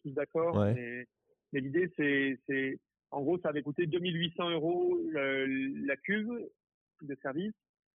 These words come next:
Speaker 1: de cinq hectos, et il faut comparer ce prix-là à l'achat de la même capacité en fût inox, si on décide de faire de l'inox.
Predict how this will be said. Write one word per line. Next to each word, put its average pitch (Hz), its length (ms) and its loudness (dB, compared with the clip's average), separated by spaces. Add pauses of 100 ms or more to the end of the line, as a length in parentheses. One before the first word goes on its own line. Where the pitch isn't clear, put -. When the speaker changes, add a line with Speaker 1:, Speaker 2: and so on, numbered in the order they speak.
(100)
Speaker 1:
de - 120 -2
cinq 156 200 -2
hectos, 208 580 0
et 143 80 -2
il 131 60 -4
faut 147 140 -6
comparer 147 340 -4
ce 143 120 -16
prix-là 175 480 -2
à 147 60 -2
l'achat 139 280 -2
de 143 40 -8
la 143 60 -2
même 147 180 -6
capacité 151 480 -6
en 139 240 -4
fût 156 100 -6
inox, 180 240 -2 (240)
si - 80 -16
on 147 40 -8
décide 139 240 -6
de 135 80 -6
faire 131 120 -6
de 139 80 -2
l'inox. 170 280 -4